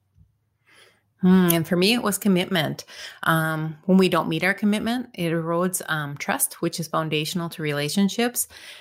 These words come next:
And during this really unusual and busy time, I'm really trying to learn to be judicious in making commitments so I don't, um, risk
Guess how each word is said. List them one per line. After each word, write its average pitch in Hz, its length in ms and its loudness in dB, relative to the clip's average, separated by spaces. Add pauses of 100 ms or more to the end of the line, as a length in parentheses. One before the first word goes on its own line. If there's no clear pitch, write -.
(120)
And 180 120 6
during 185 260 4
this 170 200 0
really 170 380 0
unusual 180 880 -2
and 175 140 -2
busy 165 280 0
time, 170 500 0
I'm 170 200 -2
really 180 420 0
trying 165 300 -4
to 165 100 -8
learn 160 180 -4
to - 80 -12
be 156 100 -4
judicious 151 680 -4
in 185 80 4
making 185 300 0
commitments 220 680 -2 (320)
so - 160 0
I 170 60 6
don't, 170 360 0
um, 165 320 -2
risk 165 360 0